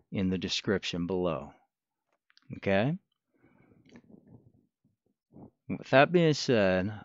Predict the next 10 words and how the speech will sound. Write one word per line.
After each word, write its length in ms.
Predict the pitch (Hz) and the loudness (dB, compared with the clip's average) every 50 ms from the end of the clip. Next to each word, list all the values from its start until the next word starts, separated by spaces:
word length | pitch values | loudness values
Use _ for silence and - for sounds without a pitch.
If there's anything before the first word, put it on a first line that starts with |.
| - - | -8 -4
uh, 40 | 104 | -2
I'm 400 | 95 90 87 85 82 82 107 127 | -2 0 0 -2 -2 0 2 4
gonna 140 | 143 143 135 | 4 2 2
quit 240 | - 143 131 117 | 2 0 0 0
rambling, 800 | 110 104 104 107 110 113 110 92 87 82 80 80 80 82 92 98 - _ _ _ _ _ _ _ _ - | 2 0 0 2 2 0 0 -2 -2 -4 -4 -4 -6 -6 -8 -10 -14 _ _ _ _ _ _ _ _ -8
and 360 | - 95 90 90 90 90 92 | -6 -4 -2 -2 -2 -2 -2
we're 120 | 104 123 127 | -2 0 0
gonna 160 | 139 135 123 | 2 0 0
talk 320 | - 131 120 120 117 - | 2 4 4 4 4 2
about 520 | 117 107 110 101 95 95 95 92 95 98 | -2 -2 0 2 2 2 2 2 0 -2